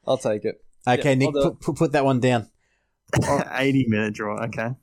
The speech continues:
Speaker 2: All right. Well, while you guys are sorting that one out, let me take us through the Saturday game real quick. So we have,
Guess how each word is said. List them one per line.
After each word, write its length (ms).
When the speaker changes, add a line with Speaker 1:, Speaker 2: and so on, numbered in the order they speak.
Speaker 2:
All 120
right. 200
Well, 120
while 160
you 80
guys 240
are 40
sorting 220
that 100
one 120
out, 180
let 80
me 80
take 220
us 120
through 140
the 80
Saturday 400
game 240
real 100
quick. 440
So 260
we 200
have, 440